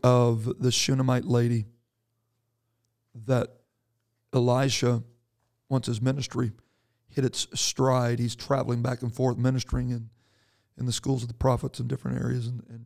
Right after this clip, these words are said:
and she says, "I'm gonna constrain this,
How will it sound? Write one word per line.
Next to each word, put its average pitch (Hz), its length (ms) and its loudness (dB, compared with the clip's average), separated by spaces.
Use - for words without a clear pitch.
and 117 140 -6
she - 240 -2
says, 123 680 0
"I'm 135 80 -6
gonna 160 140 0
constrain 135 680 0
this, 120 280 -2